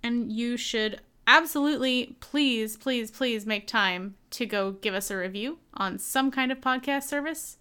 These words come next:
ideally Apple iTunes or Apple Podcasts, whatever it's called. But anywhere that you can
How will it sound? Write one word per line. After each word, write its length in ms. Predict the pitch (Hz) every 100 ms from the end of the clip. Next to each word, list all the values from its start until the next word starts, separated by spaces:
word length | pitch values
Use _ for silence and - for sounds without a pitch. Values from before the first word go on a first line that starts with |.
| -
ideally 560 | 202 196 208 208 208
Apple 600 | - 202 226 220 220 214 - _ -
iTunes 500 | 220 226 247 240 240
or 380 | - 190 180 185 _ - - - -
Apple 240 | 226 214
Podcasts, 560 | 196 233 233 247 247 254
whatever 260 | 214 214
it's 160 | 233 -
called. 340 | - 226 233 - - - - - -
But 140 | - 208
anywhere 400 | 269 330 330 320
that 140 | 294
you 240 | 254 269 262
can 600 | 262 233 226 214 214